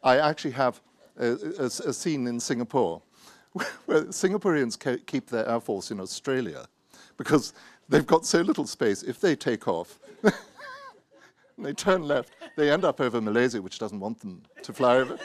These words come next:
So the Singaporean Air Force, I discovered, is kept in Australia. <laughs> And I fantasized in the book about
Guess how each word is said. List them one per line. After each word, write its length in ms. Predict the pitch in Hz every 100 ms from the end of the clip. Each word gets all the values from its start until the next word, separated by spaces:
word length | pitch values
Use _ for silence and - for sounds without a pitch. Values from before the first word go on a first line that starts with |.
| - - - - - - -
So 220 | - 381
the 100 | 226
Singaporean 680 | - 240 339 156 127 113 107
Air 80 | 127
Force, 300 | 107 90 -
I 100 | 104
discovered, 400 | 113 - - 196
is 120 | - -
kept 320 | - - -
in 100 | 196
Australia. 380 | - - - -
<laughs> 40 | 480 - - - - - - - -
And 220 | - 170 160
I 200 | 165 147
fantasized 840 | - 165 151 - 277 127 127 330
in 80 | 143
the 60 | 135
book 240 | 156 -
about 400 | - 240 -